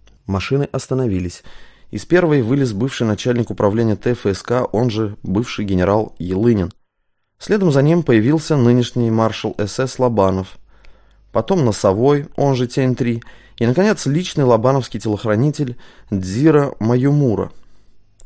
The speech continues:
Шофёр, комплекцией не уступавший самому Маршавину, чемпиону страны по бодибилдингу, смиренно остался в кабине. Вторая машина с телохранителями остановилась поодаль.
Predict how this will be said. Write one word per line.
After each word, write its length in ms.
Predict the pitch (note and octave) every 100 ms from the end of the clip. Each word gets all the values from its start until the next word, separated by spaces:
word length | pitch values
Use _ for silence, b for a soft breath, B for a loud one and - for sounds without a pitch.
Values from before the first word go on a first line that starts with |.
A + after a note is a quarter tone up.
| - _ _ _ -
Шофёр, 540 | - F#2+ - C3+ C3+ - - - -
комплекцией 560 | G2+ F#2+ A#2 B2+ A2+
не 60 | G#2+
уступавший 500 | G#2 G2 A#2 A2+ A2
самому 560 | - G#2 G2+ A2 A2 - -
Маршавину, 760 | G2 G2+ F#2+ - C3 A#2 F#2 F#2 b b
чемпиону 480 | - G#2 B2 A2 G2+
страны 360 | - G#2+ G#2+
по 180 | G2+ G2
бодибилдингу, 800 | F#2+ G2+ G2 G2+ F#2+ F2+ F2 F2 b b b -
смиренно 400 | - G#2+ C#3 C#3
остался 360 | A#2+ A2 G#2
в 40 | G2+
кабине. 420 | A2+ F2+ E2 F2+ - b b b b b b b -
Вторая 320 | - B2 F3+
машина 320 | D#3+ - C#3+
с 60 | B2+
телохранителями 760 | A#2+ A2+ A#2 C#3 F3 D#3 D3+
остановилась 720 | - G#2+ - A2 G#2 C#3 C3
поодаль. 560 | - C3+ A#2 F#2+ F2 -